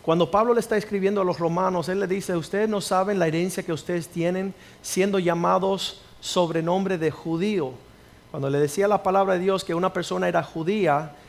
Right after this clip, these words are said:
era como decir: "Tú eres escogido de Dios, tú eres elegido, tú eres el pueblo de Dios". Y nosotros, nos dice la palabra de Dios, que los verdaderos hijos de Dios, los verdaderos pueblo elegido,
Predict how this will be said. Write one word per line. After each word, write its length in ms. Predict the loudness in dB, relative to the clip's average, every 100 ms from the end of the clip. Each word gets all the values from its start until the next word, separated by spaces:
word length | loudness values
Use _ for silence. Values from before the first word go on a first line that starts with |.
| -4
era 200 | -2 0
como 200 | -2 -2
decir: 320 | -2 -2 -4
"Tú 120 | -2 -2
eres 180 | -2
escogido 580 | -6 -6 -6 -4 -4 -2
de 140 | -2 -2
Dios, 480 | 0 -2 -4 -12 -18 -20 -20 -6
tú 100 | -2
eres 220 | -2 -2
elegido, 600 | -2 0 -2 -4 -4 -4 -4
tú 120 | -4
eres 160 | -4
el 100 | -4
pueblo 360 | -4 -2 0 0
de 100 | -2
Dios". 420 | -2 -4 -6 -14 -20 -20 -20 -8
Y 60 | -4
nosotros, 680 | -2 0 -2 0 -2 -2 -2
nos 160 | -4
dice 200 | -2 -2
la 140 | -2 0
palabra 320 | 0 0 0
de 60 | -2
Dios, 180 | -2
que 100 | -2
los 160 | -4 -2
verdaderos 600 | -2 -2 0 0 -2 -4
hijos 360 | -8 -6 -6 -4
de 120 | -4
Dios, 340 | 0 0 -2
los 200 | -6 -4
verdaderos 640 | -2 0 0 0 0 0
pueblo 360 | -2 -2 0 0
elegido, 580 | 0 -4 -4 -2 -2